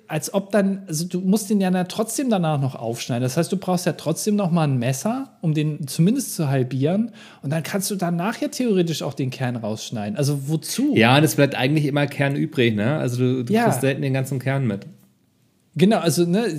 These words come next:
Speaker 1: nicht jeder Apfel ist ja gleich. So.
Speaker 2: Nee,
Speaker 1: Und
Speaker 2: genau.
Speaker 1: das ist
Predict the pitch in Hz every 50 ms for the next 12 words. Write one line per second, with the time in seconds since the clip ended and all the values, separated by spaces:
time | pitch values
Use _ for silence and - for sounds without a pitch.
0 | 143 151 160 165 170 156 175 170 - 180 190 190 190 147 156 180 180 - 180 -
1 | 165 131 - 143 120 117 - 185 226 175 110 92 87 - - - - - 117 107
2 | 98 113 117 110 117 110 110 107 104 104 - - -